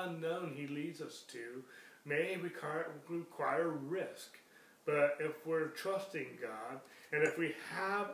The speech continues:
a dynamic relationship with God, then as Andrew says, we do not need to fear the unknown. You know, we have to keep our eyes on Jesus and not the storm. He,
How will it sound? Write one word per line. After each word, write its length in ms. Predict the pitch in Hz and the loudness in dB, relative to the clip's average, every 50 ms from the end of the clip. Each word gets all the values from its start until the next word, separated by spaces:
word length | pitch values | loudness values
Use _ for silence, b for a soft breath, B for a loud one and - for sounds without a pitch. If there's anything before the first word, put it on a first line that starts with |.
| - | 0
a 280 | 170 156 156 156 151 143 | 0 2 2 2 0 0
dynamic 720 | - 160 151 147 143 135 139 151 170 185 196 190 190 185 - - | 0 2 2 2 2 0 -2 -2 0 0 0 -2 -2 -6 -6 -6
relationship 1040 | 156 147 143 143 151 165 165 175 165 - 160 139 - - - - 165 170 165 - - - | -6 -6 -6 -2 0 0 0 0 -4 -6 -8 -10 -10 -12 -8 -6 -4 -4 -4 -6 -8 -8
with 260 | 147 131 - - - | -10 -10 -10 -10 -10
God, 400 | 147 160 160 143 - - 120 123 120 B B B B B B - | -8 -6 -6 -6 -6 -6 -8 -8 -10 B B B B B B -2
then 80 | 139 | 0
as 180 | 147 143 139 143 | 2 2 0 0
Andrew 320 | 151 160 175 165 160 139 | -2 -2 -2 -4 -4 -6
says, 260 | - - 156 143 131 - B B B B B | -2 0 0 0 0 -2 B B B B B
we 560 | 143 143 147 156 175 185 190 202 202 196 - - - - - - | -10 -6 -4 -4 -4 -2 -4 -4 -4 -6 -8 -14 -20 -20 -14 -4
do 180 | 156 160 160 160 | -2 -2 -2 0
not 340 | 151 156 170 170 165 156 | 0 -2 -2 -2 -4 -8
need 180 | 147 151 151 151 | -8 -8 -8 -4
to 120 | 151 143 139 - - | -4 -6 -6 -6 -6
fear 220 | - 196 175 143 123 123 127 | -2 0 0 0 0 -2 -4
the 80 | 135 135 | -4 -6
unknown. 260 | 135 135 139 143 139 - - - - - - - _ _ - - - _ _ _ _ _ _ _ _ _ _ _ _ _ _ _ _ _ _ - - 143 131 - - - - - - | -6 -6 -6 -8 -10 -10 -12 -16 -18 -20 -20 -20 _ _ -20 -20 -20 _ _ _ _ _ _ _ _ _ _ _ _ _ _ _ _ _ _ -20 -18 -18 -16 -16 -16 -16 -16 -14 -8
You 100 | 156 147 | -4 -2
know, 200 | 139 135 131 127 127 131 | 0 0 0 0 -2 0
we 120 | 156 180 | 0 0
have 260 | 180 165 175 170 165 | 0 0 0 0 -2
to 60 | 165 156 | -4 -6
keep 260 | - - 175 - - | -6 -6 -8 -4 0
our 180 | 151 143 143 - 160 | 0 0 0 0 -2
eyes 320 | 165 180 185 190 190 175 | -2 0 2 2 2 2
on 220 | 165 160 151 147 135 | 2 -2 -4 -4 -6
Jesus 460 | 123 135 156 160 175 165 160 160 147 | -6 -2 0 0 0 0 -4 -6 -6
and 180 | 156 143 135 131 | -4 -6 -6 -6
not 260 | 143 147 156 156 - | -8 -8 -10 -12 -12
the 60 | - | -12
storm. 340 | 131 - - - - 160 147 135 - - - - - - B B B B B B B B | -10 -10 -10 -8 -6 -8 -8 -8 -10 -16 -20 -20 -20 -20 B B B B B B B B
He, 300 | - 175 180 180 180 175 | -6 -4 -4 -4 -4 -6